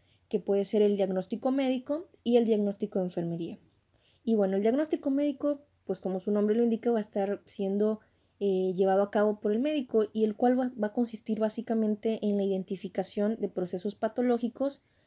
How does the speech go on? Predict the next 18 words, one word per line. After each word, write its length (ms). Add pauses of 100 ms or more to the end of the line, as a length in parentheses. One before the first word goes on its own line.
(160)
sustentados 960
o 100
basados 560
en 80
las 80
manifestaciones 800
clínicas 480
con 160
las 120
cuales 360
el 80
paciente 480
se 100
encuentre 400
cursando 400
en 100
ese 200
momento 640